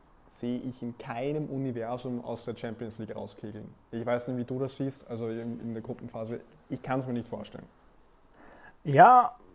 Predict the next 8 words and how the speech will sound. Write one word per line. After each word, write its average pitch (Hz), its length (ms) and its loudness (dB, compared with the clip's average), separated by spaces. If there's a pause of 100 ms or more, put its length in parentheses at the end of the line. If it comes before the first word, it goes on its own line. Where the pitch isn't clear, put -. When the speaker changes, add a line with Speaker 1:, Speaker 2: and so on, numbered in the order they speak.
(120)
Speaker 2:
ähm, 175 580 8
bin 175 120 8
ich, - 260 0
bin 165 140 0
ich 160 80 0
bei 160 80 0
dir 147 260 2
eigentlich. 147 560 0